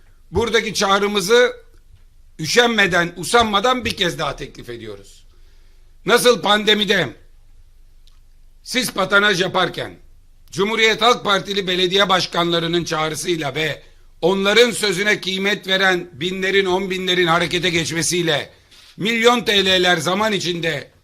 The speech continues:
toplandı da siz "Aman C H P'yi parlatmayalım, bunların kitlesi bunların sözüyle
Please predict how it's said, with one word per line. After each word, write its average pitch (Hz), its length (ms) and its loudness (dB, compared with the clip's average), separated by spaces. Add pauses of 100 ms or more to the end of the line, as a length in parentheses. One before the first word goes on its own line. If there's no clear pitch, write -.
(180)
toplandı 180 540 0
da 135 220 0 (600)
siz 190 420 -4 (160)
"Aman 196 480 0
C 185 240 -2
H 185 140 -2
P'yi 185 280 0
parlatmayalım, 165 840 -2 (1080)
bunların 220 420 2
kitlesi 202 460 -4
bunların 208 340 0
sözüyle 190 760 -2